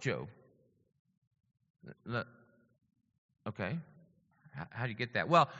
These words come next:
because Mo-, Moses was, was stuck with the Midianites for about forty years, and he,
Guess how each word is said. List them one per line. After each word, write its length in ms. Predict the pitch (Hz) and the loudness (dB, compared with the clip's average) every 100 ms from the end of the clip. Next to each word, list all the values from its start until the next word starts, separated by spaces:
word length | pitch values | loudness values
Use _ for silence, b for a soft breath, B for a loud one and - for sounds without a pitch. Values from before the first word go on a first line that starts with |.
| B | B
because 320 | 170 175 151 | 2 4 4
Mo-, 260 | 156 185 165 B B | 6 8 6 B B
Moses 480 | 160 247 - 185 - | 8 8 6 2 2
was, 200 | 156 135 B B | 0 0 B B
was 180 | 147 156 | 0 2
stuck 400 | - - 208 202 | 4 8 8 8
with 100 | 175 | 0
the 80 | 165 | 2
Midianites 580 | 165 233 233 151 151 143 | 4 6 6 8 8 4
for 260 | - 131 - B B | 2 2 0 B B
about 320 | 160 214 160 | 8 10 10
forty 240 | - 233 196 | 6 6 6
years, 500 | 190 277 240 160 131 | 6 8 10 10 6
and 140 | 139 | 2
he, 220 | 151 156 | 2 0